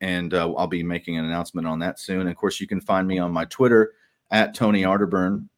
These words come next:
Uh, my website is arterburn dot news. Uh, let me go to the Rokfin chat really quick and, uh,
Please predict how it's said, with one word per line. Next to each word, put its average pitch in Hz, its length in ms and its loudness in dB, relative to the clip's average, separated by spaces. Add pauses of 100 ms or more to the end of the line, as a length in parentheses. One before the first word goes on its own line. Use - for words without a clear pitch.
(120)
Uh, 85 180 -4
my 85 160 -4
website 92 480 0
is 78 200 -8
arterburn 90 380 -2
dot 85 240 0
news. 90 540 -4 (720)
Uh, 92 120 -4
let 113 120 2
me 139 80 4
go 117 240 6
to 107 220 -2
the 82 300 0
Rokfin 87 600 -2
chat 85 360 -4
really 73 240 -8
quick 76 320 -8 (1400)
and, 80 200 -12
uh, 76 200 -8